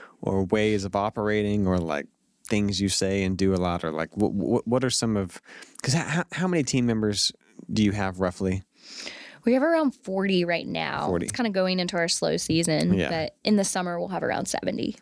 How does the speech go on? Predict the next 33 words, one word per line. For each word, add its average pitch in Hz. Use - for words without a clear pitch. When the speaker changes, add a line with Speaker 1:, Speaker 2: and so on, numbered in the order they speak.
Speaker 1:
Okay, 90
that's -
a 82
lot. 82
So, -
ha-, 120
do 117
you 143
have 131
any, 131
like, 110
personal, 110
like, 85
l-, 87
just -
leadership? 104
Here's 107
how 107
you 98
lead 95
a 95
team 92
of 87
forty 90
to 87
seventy 90
principles 127
that 117
would 113
be 110
helpful 117
for 110
sharing? 110